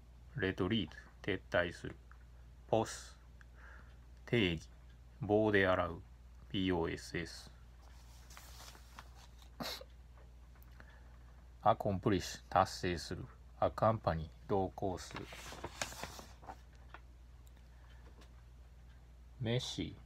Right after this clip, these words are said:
ー、だらしない。エムイーエスエスワイ。ミードウ、牧草地。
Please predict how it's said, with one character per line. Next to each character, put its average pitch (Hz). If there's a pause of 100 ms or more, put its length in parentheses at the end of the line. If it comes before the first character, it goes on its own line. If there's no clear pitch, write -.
ー、 -
だ 95
ら 101
し -
な 85
い。 - (240)
エ 101
ム 101
イ 92
ー 85
エ -
ス -
エ 87
ス -
ワ 92
イ。 - (1040)
ミ 117
ー -
ド 87 (220)
ウ、 98
牧 101
草 - (160)
地。 -